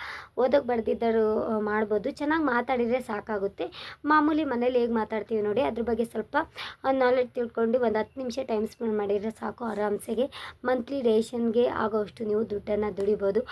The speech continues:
ಆ ರೀತಿಯಾಗಿ ನೀವು, ಆ, ಚೆನ್ನಾಗಿ ಆ, ಕೇಳ್ಕೋಬೇಕಾಗುತ್ತೆ. ನಮ್ಗೆ ತಾನಾಗ್ ತಾನೇ ಲಕ್ಷ್ಮಿ ಒಲಿಯೋದಿಲ್ಲ, ನಾವು ಕಷ್ಟಪಟ್ರೇ ಲಕ್ಷ್ಮಿ ಒಲಿತಾಳೆ ಅಂತಾರೆ ನೋಡಿ. ಹಾಗಾಗಿ ನಾ-, ನಾವು ಕೆಲ್ಸನ ಹುಡುಕೊಂಡು ಹೋಗ್ಬೇಕಾಗುತ್ತೆ.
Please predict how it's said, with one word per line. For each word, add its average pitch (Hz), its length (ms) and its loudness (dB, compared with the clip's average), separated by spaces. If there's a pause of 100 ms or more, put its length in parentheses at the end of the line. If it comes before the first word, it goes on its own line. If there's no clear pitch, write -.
(280)
ಆ 294 80 2
ರೀತಿಯಾಗಿ 320 440 0
ನೀವು, 294 360 2
ಆ, 254 120 0
ಚೆನ್ನಾಗಿ 254 640 -2 (360)
ಆ, 247 60 0 (600)
ಕೇಳ್ಕೋಬೇಕಾಗುತ್ತೆ. 240 1080 0
ನಮ್ಗೆ 233 480 2 (400)
ತಾನಾಗ್ 277 360 2
ತಾನೇ 277 260 -2
ಲಕ್ಷ್ಮಿ 254 360 -4
ಒಲಿಯೋದಿಲ್ಲ, 220 540 4
ನಾವು 208 180 0
ಕಷ್ಟಪಟ್ರೇ 233 800 -6
ಲಕ್ಷ್ಮಿ 233 360 -4
ಒಲಿತಾಳೆ 208 420 -2
ಅಂತಾರೆ 202 280 -6
ನೋಡಿ. 202 220 -4
ಹಾಗಾಗಿ 208 500 -4 (440)
ನಾ-, 277 180 0
ನಾವು 277 200 2
ಕೆಲ್ಸನ 285 400 -4
ಹುಡುಕೊಂಡು 254 460 0
ಹೋಗ್ಬೇಕಾಗುತ್ತೆ. 202 1000 -2